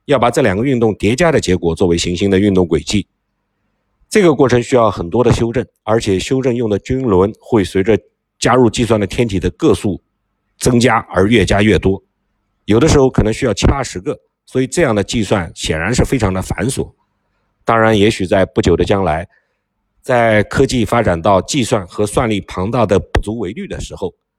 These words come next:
能够变得像用 Excel 表求和那么简单的时候，我们把地球作为静止参照系也未必没有优势。未来人类一定会走出太阳系，征服宇宙。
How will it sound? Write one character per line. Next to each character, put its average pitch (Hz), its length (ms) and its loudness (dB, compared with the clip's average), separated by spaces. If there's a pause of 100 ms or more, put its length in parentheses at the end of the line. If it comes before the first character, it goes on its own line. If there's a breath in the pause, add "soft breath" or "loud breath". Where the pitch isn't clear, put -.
(420)
能 113 160 0
够 151 140 2
变 139 200 2
得 117 120 0
像 120 260 -2
用 135 220 -4
Excel 135 380 -2
表 95 160 -2
求 113 260 -2
和 147 140 0
那 127 80 -2
么 107 100 0
简 82 180 -10
单 90 140 -6
的 101 80 -2
时 90 160 -2
候， 92 220 0 (640)
我 90 100 -2
们 107 160 4
把 - 200 -2
地 104 180 -4
球 92 240 -4
作 98 160 0
为 85 240 2
静 98 200 -8
止 78 120 -12
参 95 180 -2
照 95 140 -4
系 87 260 -12
也 80 140 -6
未 120 120 2
必 95 140 0
没 90 120 2
有 92 120 4
优 127 180 4
势。 - 220 -2 (680)
未 113 160 4
来 98 160 4
人 98 200 0
类 117 140 2
一 92 160 -4
定 - 160 2
会 90 300 -2
走 76 180 -4
出 95 220 -6
太 - 160 -4
阳 76 180 -2
系， 90 220 -6 (180)
征 98 180 0
服 90 140 0
宇 71 140 -4
宙。 - 280 0